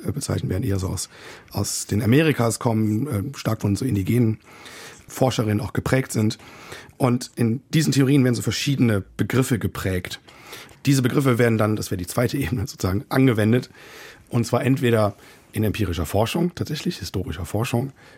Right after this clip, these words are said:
angewendet, aber natürlich sickern sie dadurch auch in den, in den Aktivismus ein. Da nehmen sie ja oft einfach den Charakter von,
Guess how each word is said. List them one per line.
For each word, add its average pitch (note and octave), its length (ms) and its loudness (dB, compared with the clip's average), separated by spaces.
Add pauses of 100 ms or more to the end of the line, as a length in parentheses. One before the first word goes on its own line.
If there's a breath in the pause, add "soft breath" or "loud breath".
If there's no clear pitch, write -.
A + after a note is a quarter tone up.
angewendet, G2+ 640 -2 (320 loud breath)
aber A2+ 260 0 (100)
natürlich A#2 380 -2
sickern A#2+ 380 0
sie A2+ 100 0
dadurch A2+ 420 0
auch B2 280 0 (140)
in A2+ 120 0
den, A2 200 -2 (180)
in G2+ 80 -6
den G#2 100 -2
Aktivismus B2 640 0 (180)
ein. B2+ 240 -4 (1000 loud breath)
Da B2 220 2
nehmen C3+ 220 6
sie B2+ 80 4
ja A2 80 2
oft - 260 -2
einfach A2+ 220 2
den G2+ 160 -2
Charakter G#2 420 0
von, F#2+ 500 0